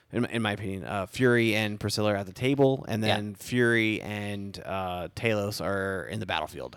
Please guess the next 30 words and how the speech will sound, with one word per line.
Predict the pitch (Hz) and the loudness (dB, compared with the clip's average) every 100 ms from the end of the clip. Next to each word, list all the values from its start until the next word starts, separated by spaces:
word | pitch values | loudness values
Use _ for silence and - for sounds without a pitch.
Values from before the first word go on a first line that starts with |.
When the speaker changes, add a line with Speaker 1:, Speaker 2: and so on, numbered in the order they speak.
| - | -4
Speaker 1:
And, | 110 110 104 104 | 0 4 2 2
Speaker 2:
Yeah. | 110 | 0
Speaker 1:
uh, | 95 | -2
th-, | 95 117 - 95 | 2 2 2 0
those | 113 151 135 | 4 6 4
scenes | 139 123 | 0 2
were | 110 | 0
done | 104 92 90 82 73 | -2 -6 -8 -12 -10
very, | 101 110 151 | -4 2 2
very | 147 143 135 | 4 4 4
well. | 104 98 92 95 101 | 4 2 0 -4 -8
Um, | - 101 101 98 92 - - _ | -6 -2 0 -2 -6 -14 -20 _
a, | 92 | 0
a | |
lot | 80 120 123 127 92 95 - | 2 4 8 8 6 -2 4
was | 123 | 4
conveyed | - 123 104 101 101 127 143 | 4 -2 0 0 0 -2 -4
through | - 147 | -6 0
those | 143 139 | 0 0
scenes. | 156 156 165 156 - | -2 -2 -4 -8 -6
Like, | 104 101 - - - _ | -4 -6 -8 -20 -20 _
yes, | 135 117 107 123 | 6 6 4 0
you | 123 | 2
may | |
perceive | 113 113 - 113 | 2 0 0 0
those | 110 | 0
scenes | - 110 101 | 0 -2 0
as, | 101 101 101 | -2 -2 -6
uh, | 95 87 90 | -6 -6 -6
just | 107 | -6